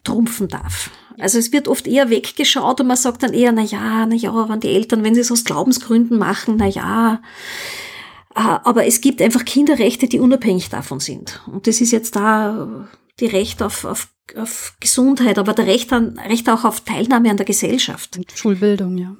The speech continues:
Speaker 2: Mhm.
Speaker 1: Und, und da haben wir in Österreich ein, ein, ein Problem, ein größeres nur als in Deutschland. Wir haben bei uns die Möglichkeit des Hausunterrichts.
Speaker 2: Ach so,
Speaker 1: Es
Speaker 2: ja.
Speaker 1: gibt
Speaker 2: Mhm.
Speaker 1: da eine ganze Reihe, ähm, religiöser Gruppen, die extra deswegen von Deutschland nach Österreich ziehen,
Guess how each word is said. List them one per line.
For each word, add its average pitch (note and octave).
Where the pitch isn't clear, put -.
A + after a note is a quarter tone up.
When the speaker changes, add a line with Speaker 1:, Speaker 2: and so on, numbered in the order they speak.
Speaker 2:
Mhm. A3
Speaker 1:
Und, B3
und B3
da B3+
haben C4
wir C4
in A#3
Österreich C4+
ein, A#3
ein, A3+
ein A3+
Problem, A#3
ein A3+
größeres C4
nur C4
als B3+
in B3
Deutschland. B3+
Wir B3+
haben B3+
bei B3
uns B3+
die B3
Möglichkeit A3+
des A#3
Hausunterrichts. C4+
Speaker 2:
Ach -
so, A#3+
Speaker 1:
Es G3+
Speaker 2:
ja. G3
Speaker 1:
gibt B3+
Speaker 2:
Mhm. G3
Speaker 1:
da B3+
eine A#3
ganze A#3+
Reihe, A#3+
ähm, A3+
religiöser A#3
Gruppen, B3+
die A#3
extra A#3
deswegen A#3
von A#3
Deutschland A3+
nach A#3
Österreich A3
ziehen, C4